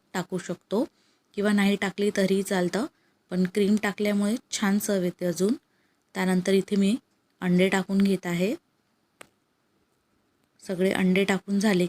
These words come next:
की एक अंडं जे आपण ठेवलेलं होतं ते आपल्याला किसून टाकायचं आहे. तर छान असं किसणीने किसून घ्यायचं आणि हे अंडं टाकून झालं की आपण मस्त हे मिक्स करून घ्यायचं आहे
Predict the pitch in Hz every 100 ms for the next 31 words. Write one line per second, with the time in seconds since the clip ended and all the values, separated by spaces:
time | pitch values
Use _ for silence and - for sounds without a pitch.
0 | - - 185 190 190 185 180 190 196 190
1 | 196 185 214 180 180 190 196 - 180 214
2 | _ _ _ _ 202 190 190 208 - 214
3 | - 220 226 202 180 175 180 170 175 233
4 | _ _ _ _ _ _ _ 185 - 196
5 | 190 - 247 - 208 - 185 180 240 208
6 | - 196 202 196 165 202 311 _ _ _
7 | _ _ _ _ _ _ _ _ _ _
8 | _ _ _ _ _ _ _ _ _ _
9 | _ _ _ _ _ 180 180 175 - 190
10 | 185 196 196 180 196 196 214 180 190 202
11 | 190 208 320 202 190 - 185 196 196 190
12 | - - 190 190 190 165 - 170